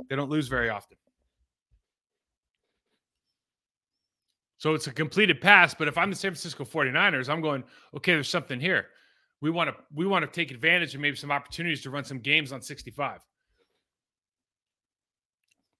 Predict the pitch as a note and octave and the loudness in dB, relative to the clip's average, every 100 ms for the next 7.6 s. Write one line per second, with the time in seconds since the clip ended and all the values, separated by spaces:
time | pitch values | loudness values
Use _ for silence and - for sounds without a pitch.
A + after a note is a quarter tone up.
0 | _ - F#3+ F3+ - F#3+ E3+ - F#3 F3+ | _ 2 2 2 0 0 0 -2 2 2
1 | B2 - D3 D#3+ D#3+ D#3 D#3 F3 D#3 D#3 | 2 -4 -2 2 4 2 2 6 6 6
2 | D#3+ C#3+ B2+ A2+ C#3+ D3+ D3+ - _ _ | 2 2 2 0 4 4 4 -4 _ _
3 | _ _ _ _ _ _ _ _ - - | _ _ _ _ _ _ _ _ -20 -20
4 | _ _ _ B2+ F3+ A#3 G3+ G#3+ D#3 D#3+ | _ _ _ 4 6 8 6 4 2 -2
5 | C3 D#3+ C#3+ G3 F#3 E3+ C#3 C3 B2 E3+ | -2 -4 4 8 8 6 0 -2 -4 -2
6 | - D#3 C#3+ D#3+ C3+ D3 C#3 C3 A#2 D3 | 2 4 4 2 0 0 0 -2 -4 -2
7 | C3 B2+ A2 A#2 - | -4 -6 -6 -6 -6